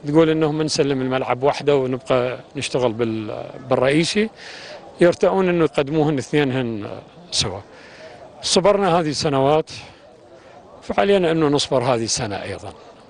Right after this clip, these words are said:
ولا إنه نادي بحجم الشرطة، جماهير الشرطة،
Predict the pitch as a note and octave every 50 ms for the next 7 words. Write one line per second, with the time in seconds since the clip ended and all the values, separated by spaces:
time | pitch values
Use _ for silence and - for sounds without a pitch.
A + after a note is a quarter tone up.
0 | - - - C3 C3+ C3 C3+ C3 C3 C3+ C#3 B2+ C#3 D3 A2 - - - - -
1 | - - C#3+ C#3+ C#3 C3 B2 A#2 A2 A2+ - - C#3 B2 B2+ C3 A#2+ - - D3
2 | A2+ G#2 - G#2 G2 A#2 - - - - - - - - - - - - - -
3 | - - - C3 A#2+ A#2+ A#2+ A#2 A#2+ A2+ A2 G#2 - - A2 G2 - - F#2+